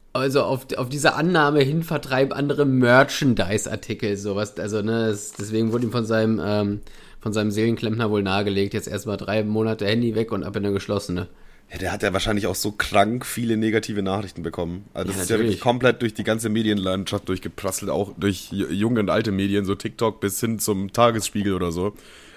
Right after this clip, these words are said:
Speaker 2: Also da, boah, da kam von allen Seiten wahrscheinlich was gegen ihn an. Und wenn du dann aber wirklich weißt, so, ey, ich hab doch gar nichts gemacht, so, dann, äh, glaub ich, fickt das deinen Kopf schon mies.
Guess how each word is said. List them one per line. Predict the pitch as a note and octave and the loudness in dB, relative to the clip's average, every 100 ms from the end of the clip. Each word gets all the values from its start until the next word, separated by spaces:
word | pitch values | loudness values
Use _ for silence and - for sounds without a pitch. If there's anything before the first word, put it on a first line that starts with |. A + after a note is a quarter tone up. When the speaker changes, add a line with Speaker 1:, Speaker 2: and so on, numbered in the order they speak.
| - | -10
Speaker 2:
Also | - F#2 | -6 -4
da, | F2 G2+ G2+ - - _ | 2 4 4 0 -8 _
boah, | E2 G#2 F#2+ F2 D2+ - - | -4 2 2 0 -4 -16 0
da | G2+ | 2
kam | G2 G#2+ G#2+ - | 4 2 2 -4
von | - G#2 | -2 2
allen | F#2+ A2 A2 | 4 4 4
Seiten | G2+ G#2 G#2 | 4 4 4
wahrscheinlich | F#2 G2 F#2+ - | 0 0 -4 -4
was | G2+ - - - | -6 -6 -14 -6
gegen | F#2 F#2 | -4 -4
ihn | F2 | -6
an. | E2 G#2 - - - | -6 -8 -12 -20 -16
Und | - | -2
wenn | F#2+ A2 | 0 2
du | |
dann | A2 G#2+ | 0 0
aber | F#2+ | 2
wirklich | C3 B2 E2+ | 2 0 -2
weißt, | E2 A2+ C3 - | 2 2 2 0
so, | G#2 | 0
ey, | - | -2
ich | - | -8
hab | - | -6
doch | D3 - | -6 -4
gar | C3 E3 | -2 -2
nichts | D#3+ - | -4 -4
gemacht, | C#3 D#3+ E3+ - | 0 0 -2 -8
so, | - A2 C3 - - - - - | -2 2 2 -2 -18 -20 -20 -4
dann, | G2+ G2 G2+ G2+ | 2 2 2 -2
äh, | G2+ F2+ F#2+ F2+ F2 E2+ | -2 0 0 2 -2 0
glaub | G#2 G2+ | 2 2
ich, | - | -2
fickt | - - | -6 -4
das | F#2+ | -4
deinen | - E2 | -4 -4
Kopf | F#2+ - | -4 -4
schon | E2 D#2 | -6 -6
mies. | D#2+ D#2 C#2 - | -6 -6 -8 -10